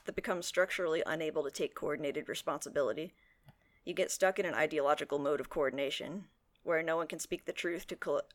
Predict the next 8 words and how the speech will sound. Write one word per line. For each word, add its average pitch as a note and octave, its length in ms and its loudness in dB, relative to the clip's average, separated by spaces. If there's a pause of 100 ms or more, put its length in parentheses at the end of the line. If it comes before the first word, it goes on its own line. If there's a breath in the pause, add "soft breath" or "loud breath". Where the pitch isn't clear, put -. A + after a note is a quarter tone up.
correct - 400 -2
collective - 420 -2
mistakes, - 640 -2 (680 soft breath)
and D3 240 0
overreaches E3+ 580 0
without D3 280 2
losing D#3 260 -6
position. D#3 500 -6